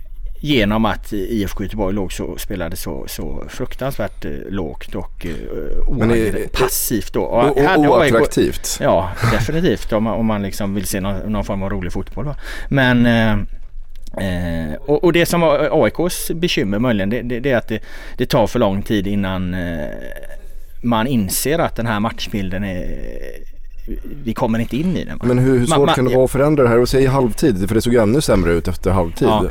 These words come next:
Speaker 2: Att de
Speaker 1: men
Speaker 2: inte
Speaker 1: åt-, återigen, alltså, det är en premiär. Jag tror att man som tränare kan resonera där att,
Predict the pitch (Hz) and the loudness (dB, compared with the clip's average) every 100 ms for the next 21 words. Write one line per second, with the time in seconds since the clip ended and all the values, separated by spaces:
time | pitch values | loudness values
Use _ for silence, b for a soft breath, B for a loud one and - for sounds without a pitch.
0 | - 117 107 196 175 - - 170 - 160 | 0 2 2 4 4 2 2 2 2 2
1 | 156 175 123 131 147 - 131 139 156 147 | 4 4 0 0 0 0 0 2 4 4
2 | 131 160 139 127 131 160 120 127 143 156 | 2 0 0 0 0 0 0 0 0 0
3 | 127 120 - 123 104 127 156 - - 117 | 0 -2 -2 -2 0 0 -2 -2 0 2
4 | 95 92 104 - | 2 0 -2 -6